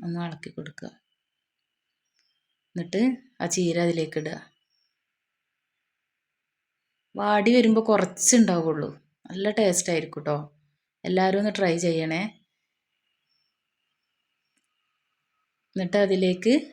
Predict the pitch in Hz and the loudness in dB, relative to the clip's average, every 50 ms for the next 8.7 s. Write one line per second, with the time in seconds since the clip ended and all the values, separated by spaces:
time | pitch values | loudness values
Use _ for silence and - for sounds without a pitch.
0 | _ _ _ _ _ _ _ _ _ _ _ _ _ _ _ _ _ _ _ _ | _ _ _ _ _ _ _ _ _ _ _ _ _ _ _ _ _ _ _ _
1 | _ _ _ _ _ _ _ _ _ _ _ _ _ _ - 196 196 196 196 196 | _ _ _ _ _ _ _ _ _ _ _ _ _ _ 0 2 2 2 2 2
2 | 202 220 226 226 214 196 220 - 190 180 175 196 196 - 202 185 170 165 170 - | 4 4 4 4 2 2 2 2 2 2 2 0 0 0 0 0 0 -2 -4 -2
3 | - 190 190 185 185 - 165 160 170 165 156 156 160 196 226 - - - _ _ | 0 0 0 -2 -2 -4 -4 -4 -4 -4 -2 -2 -2 -2 -4 -6 -10 -18 _ _
4 | _ _ _ - - 165 170 175 175 - 165 156 160 160 - 151 147 - _ _ | _ _ _ -10 -8 -6 -6 -8 -6 -6 -6 -6 -6 -8 -10 -10 -12 -12 _ _
5 | _ _ _ _ _ _ _ _ _ _ _ _ _ _ _ _ _ _ _ _ | _ _ _ _ _ _ _ _ _ _ _ _ _ _ _ _ _ _ _ _
6 | _ _ _ _ _ _ _ _ _ _ _ _ _ _ _ _ _ _ _ _ | _ _ _ _ _ _ _ _ _ _ _ _ _ _ _ _ _ _ _ _
7 | _ _ _ _ _ - 202 190 185 190 196 208 214 214 - - 208 190 180 - | _ _ _ _ _ -2 0 0 2 2 2 2 2 4 4 2 2 2 0 0
8 | 208 214 202 190 180 170 170 170 160 170 160 160 160 175 | 0 0 0 -2 -2 -2 -2 -4 -4 -2 -2 -2 -2 0